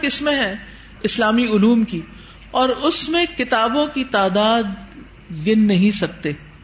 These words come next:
وَالْقَلَمِ وَمَا يَسْطُرُونَ، یعنی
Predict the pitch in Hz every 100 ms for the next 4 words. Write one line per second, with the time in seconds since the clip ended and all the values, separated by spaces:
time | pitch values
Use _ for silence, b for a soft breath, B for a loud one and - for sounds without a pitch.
0 | - - - - - - 185 196 202 196
1 | 226 226 202 196 190 180 185 190 185 180
2 | - 175 160 160 151 143 147 - B B
3 | B - 185